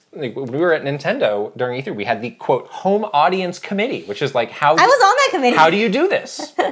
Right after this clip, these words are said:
Speaker 1: And eventually we learned everything is actually the home audience committee. So,
Speaker 2: Exactly.
Speaker 1: so we,
Speaker 2: So then we
Speaker 1: we got rid of
Speaker 2: dissolved
Speaker 1: that
Speaker 2: the
Speaker 1: name.
Speaker 2: committee. <laughs>
Speaker 1: So it's a hard question because, yeah, this event physically is, is only gonna impact so many people. Like, watching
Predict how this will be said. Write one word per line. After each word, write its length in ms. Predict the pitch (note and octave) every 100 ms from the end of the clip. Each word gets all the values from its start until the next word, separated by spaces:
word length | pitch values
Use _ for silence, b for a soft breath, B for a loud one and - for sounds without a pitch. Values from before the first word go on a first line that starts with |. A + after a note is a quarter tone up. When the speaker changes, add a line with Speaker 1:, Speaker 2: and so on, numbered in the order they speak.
| - -
Speaker 1:
And 140 | E3+
eventually 400 | E3 A3 A3+ F3
we 140 | D3
learned 220 | C#3+ C#3 C#3
everything 460 | C#3+ D3 C3+ G#2+
is 100 | G2+
actually 320 | G#2+ G#2 A#2+ G2
the 100 | G2+
home 180 | A2+
audience 320 | G#2 F#2 F#3 -
committee. 300 | - G3+ G#3
So, 60 |
Speaker 2:
Exactly. 420 | B3 B3 A#3 A3+
Speaker 1:
so 100 | F#3+
we, 120 | A2 A3+
Speaker 2:
So 60 |
then 120 | B3
we 60 | B3
Speaker 1:
we 60 | C3
got 180 | - A#2+
rid 100 | A#3
of 60 |
Speaker 2:
dissolved 200 | G#3 G3+
Speaker 1:
that 120 | G3
Speaker 2:
the 160 | F#3+ F3
Speaker 1:
name. 200 | F3+ B3+ -
Speaker 2:
committee. 300 | D4+ D#4+ - B3
<laughs> 60 |
Speaker 1:
So 540 | - G3 F3 E3 E3 D#3 _ _ _ _ _ _ -
it's 160 | G3+
a 40 | A#3
hard 240 | B3 C#4
question 600 | A3 A3 - B2 G2+ C3+ D3+
because, 400 | C#3+ C#3 B2+ A#2+
yeah, 120 | G3+
this 140 | A2+ G#2
event 580 | A2+ B2 B2 A2+ - - _
physically 600 | - E3 G#3+ A#2 G2 G2+
is, 140 | F#2+
is 180 | - G#2+
only 200 | A2 A2+
gonna 140 | G#2
impact 400 | G#2+ G#2 C3 G#2+
so 160 | - A#2
many 160 | G#2 G2+
people. 400 | G#2+ F#2+ F#2+ G2+
Like, 160 | F#2
watching 720 | A2+ A#2+ B2+ D#3 B2 A#2 A2+